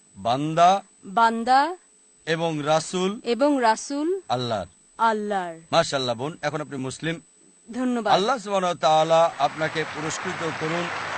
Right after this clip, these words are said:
Speaker 1: যেন আল্লাহ আপনাকে জান্নাতে দেন। এটা ভালো, আপনি ইসলাম নিয়ে এক বছর পড়াশোনা করেছেন, খুবই ভালো যে কোরআন হাদিস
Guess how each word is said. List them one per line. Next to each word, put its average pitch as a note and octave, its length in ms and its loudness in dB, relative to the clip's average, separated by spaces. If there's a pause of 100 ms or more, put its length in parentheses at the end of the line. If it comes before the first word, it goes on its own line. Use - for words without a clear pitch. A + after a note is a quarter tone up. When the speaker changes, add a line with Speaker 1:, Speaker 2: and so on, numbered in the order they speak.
Speaker 1:
যেন D#3 140 -2
আল্লাহ E3+ 260 0
আপনাকে D#3 280 -6
জান্নাতে F3 360 -2
দেন। E3+ 180 -4 (220)
এটা C4 200 -2
ভালো, G3+ 280 4
আপনি F#3 280 2
ইসলাম F3 260 -6
নিয়ে E3+ 180 -6
এক E3 200 -4
বছর D#3+ 240 -8
পড়াশোনা D#3 380 -6
করেছেন, D#3+ 480 -4 (200)
খুবই D#4+ 200 -12
ভালো G3 240 2
যে F3 120 -10
কোরআন E3+ 220 -8
হাদিস D#3 340 -4